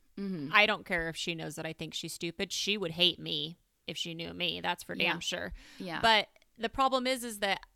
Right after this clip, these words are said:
Speaker 2: like you're saying, she's putting this out there publicly, and there's so many people that are so quick to latch on to anything.
Speaker 1: Mm-hmm.
Speaker 2: And then who knows? I mean,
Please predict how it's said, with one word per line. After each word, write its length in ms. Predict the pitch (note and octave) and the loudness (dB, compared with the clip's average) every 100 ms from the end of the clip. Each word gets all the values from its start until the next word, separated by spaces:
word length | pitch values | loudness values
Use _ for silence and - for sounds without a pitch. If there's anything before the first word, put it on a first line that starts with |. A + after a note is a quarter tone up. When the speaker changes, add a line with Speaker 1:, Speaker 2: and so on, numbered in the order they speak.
| _ _ _ | _ _ _
Speaker 2:
like 240 | A3+ G#3 G3+ | -2 0 0
you're 100 | G3+ | -2
saying, 300 | - G3 E3+ | 2 2 2
she's 180 | - - | -8 -4
putting 240 | B3 B3+ | 0 0
this 160 | C4 B3 | 2 -2
out 140 | G#3+ | -2
there 100 | G#3+ | -4
publicly, 760 | G#3 F3+ F3 G#3+ - C4+ C#4 C4+ | -8 -8 -6 -8 -8 -6 -6 -4
and 140 | G#3+ G#3+ | -4 -2
there's 180 | A3 - | -4 -4
so 240 | B3 B3 | -6 -4
many 180 | B3+ A#3+ | -6 -8
people 340 | - B3 B3+ A#3+ | -6 -4 -2 -4
that 140 | G#3+ | -4
are 80 | G3 | -6
so 260 | - G#3+ A3 | -6 -6 -6
quick 260 | A3+ G#3+ | -6 -8
to 100 | - | -10
latch 320 | G3 F#3 G3 A3 | -4 -2 -2 -4
on 120 | G3+ | -4
to 80 | G3 | -2
anything. 720 | F#3 F3+ G#3 - A3+ A3 G#3 | 0 -2 -4 -6 -4 -4 -6
Speaker 1:
Mm-hmm. 260 | F3 E3+ F3 - _ _ _ _ _ _ _ - | -8 -10 -10 -14 _ _ _ _ _ _ _ -4
Speaker 2:
And 120 | B3+ | 0
then 140 | C4 | 2
who 160 | B3 C#4 | 2 0
knows? 300 | C#4+ A#3+ F#3 | 0 -2 -2
I 80 | A3 | -2
mean, 200 | A3+ | -2